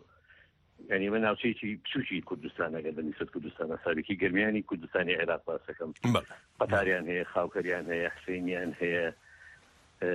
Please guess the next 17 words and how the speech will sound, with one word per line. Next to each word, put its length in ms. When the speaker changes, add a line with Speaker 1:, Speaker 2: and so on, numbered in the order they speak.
Speaker 1:
یعنی، 520
چەندین 320
شێوەی، 380
ئێ، 100
ئێ، 80
ئەڵاوەیسیان 760
هەیە، 200
چەندین 360
شێوەی 280
وتنی 420
مەقامات 480
و، 300
ئێ، 100
شتیان 280
هەیە. 140
بەڕاستی، 420
ئێ، 400